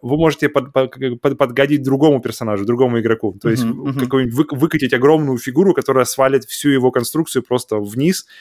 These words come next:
Speaker 1: и он проиграет. Или, или наоборот, он может эту, эту, эту же вашу какую-нибудь подлянку как-нибудь обернуть так, что ему будет она в плюс. И вот эти постоянные, постоянные игры, то есть ты, ты,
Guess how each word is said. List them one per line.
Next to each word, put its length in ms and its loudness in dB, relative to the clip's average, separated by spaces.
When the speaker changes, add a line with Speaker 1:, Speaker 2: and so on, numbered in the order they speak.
Speaker 1:
и 40 0
он 140 2
проиграет. 480 0
Или, 160 0
или 280 2
наоборот, 440 2
он 100 -2
может 300 0
эту, 120 -4
эту, 220 0
эту 300 -4
же 120 2
вашу 380 0
какую-нибудь 260 -6
подлянку 400 0
как-нибудь 400 -2
обернуть 400 0
так, 160 0
что 160 -2
ему 120 0
будет 240 2
она 120 0
в 80 -14
плюс. 260 -6
И 80 4
вот 100 4
эти 100 -2
постоянные, 540 -2
постоянные 500 -2
игры, 220 0
то 140 -2
есть 220 -2
ты, 80 -10
ты, 300 -6